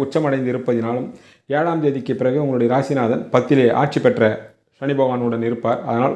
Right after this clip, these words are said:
ஒன்றாம் வீட்டு பலன்கள் மிக பெரிய அளவிலே உங்களுக்கு கட்டாயம் கை கொடுக்கும். அதனால் மதிப்பு, மரியாதை,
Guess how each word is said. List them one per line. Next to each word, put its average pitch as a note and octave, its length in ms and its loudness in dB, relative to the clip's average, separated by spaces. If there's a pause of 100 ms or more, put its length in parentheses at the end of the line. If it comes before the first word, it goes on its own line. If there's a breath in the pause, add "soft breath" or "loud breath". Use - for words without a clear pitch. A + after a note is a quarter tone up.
ஒன்றாம் D3 300 4
வீட்டு B2 160 -4 (100)
பலன்கள் A2+ 340 2 (400 loud breath)
மிக C3 240 0
பெரிய D#3 220 8
அளவிலே C3+ 260 4
உங்களுக்கு A#2 380 -2
கட்டாயம் A#2+ 420 4
கை B2 160 4
கொடுக்கும். A#2+ 420 0
அதனால் B2 240 2 (100)
மதிப்பு, C3+ 300 2 (160)
மரியாதை, A#2+ 380 6